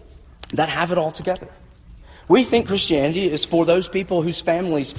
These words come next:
still sit down and eat meals together and don't actually argue about anything.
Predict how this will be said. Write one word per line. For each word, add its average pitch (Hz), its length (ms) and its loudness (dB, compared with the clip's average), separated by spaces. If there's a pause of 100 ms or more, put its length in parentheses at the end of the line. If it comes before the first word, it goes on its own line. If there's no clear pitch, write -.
(120)
still 196 320 2
sit - 300 -2
down 175 260 0
and 151 220 0
eat 170 160 -4
meals 156 300 2
together 110 440 -4
and 127 140 -2
don't 147 220 0
actually 139 360 -4
argue 127 340 -4
about 113 200 -6
anything. 104 500 -10